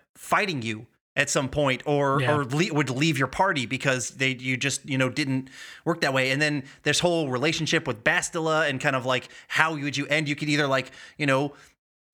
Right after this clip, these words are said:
Speaker 1: save the universe, or you could fucking, uh, you know, become the, the, the main person. You could, you know, if you're go-, going the dark side, you're gonna fucking go for power, and <laughs> you're, you,
Speaker 2: Right.
Speaker 1: you know, and have, you're gonna rule the world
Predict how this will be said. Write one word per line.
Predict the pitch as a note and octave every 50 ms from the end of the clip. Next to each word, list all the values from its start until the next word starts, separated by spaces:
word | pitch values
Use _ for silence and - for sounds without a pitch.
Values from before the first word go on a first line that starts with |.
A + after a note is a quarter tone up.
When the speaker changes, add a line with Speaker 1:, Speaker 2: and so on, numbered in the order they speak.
| _ _ -
Speaker 1:
save | - - - E3 D#3 E3 F3 F3 D3+ D3+
the | D#3+
universe, | E3 E3+ F3 E3+ D#3+ F3 G3 G3 F#3+ -
or | - C#3 C3+ C#3
you | D3 C#3+
could | - D3+ C3
fucking, | - - D#3+ - E3 D3+ D#3 D#3 D3+ C#3+ C3+ - _ _ -
uh, | C3 C3+ C#3 C#3 C#3 C#3 C3+ - - - -
you | C#3 C3+
know, | D3+ D3+
become | C3 C#3 C#3+ C3+ - D#3 D3+ D3+ D3+ C#3+
the, | C3 D3 D3 D3 D3+ B2
the, | C3+ C#3+ D3 C3 - - -
the | - C#3+
main | C#3 C3+ C#3 D3 D3 D3+ D3+ D#3 D#3 C#3 - - _ _ _ _ -
person. | - D#3+ E3+ - - G3+ F#3+
You | E3 D3
could, | - C#3 C3 - -
you | C#3 C#3
know, | C3+ D3 C#3+
if | B2+ -
you're | C#3+ C#3 C3+
go-, | B2+ D3 D#3 C#3+
going | A#2 - - B2+ B2 C#3+ C#3 B2+
the | B2+
dark | D#3 A3 G#3+
side, | - G3 G3+ F3+ - - - - -
you're | D3 D#3
gonna | D#3 E3 D#3
fucking | D3+ - D#3+ - D#3+ D3
go | D3 E3+
for | E3 E3 D3+
power, | - - - A#3+ G#3 D3+ C#3+ F#3+
and | - C#3+ D3+ D#3
<laughs> |
you're, | D3+ - - F#3+ F#3+ F3+ E3+
you, | D#3 E3 E3+ F3 F3
Speaker 2:
Right. | G3+ G3 F3 E3 - - - - -
Speaker 1:
you | D3 D3 D#3
know, | D3+ D#3+ G3
and | F3+ D3+ D3
have, | D3 D#3 - D#3 - - _ _ _ _ -
you're | C3 A#2+ D3+
gonna | D3 C#3 C#3 - - _ - - - - - -
rule | B2+ C#3 F3 G3 G3
the | F#3 F#3
world | E3 G#3 A#3+ A3 D#3+ B2+ A2 B2+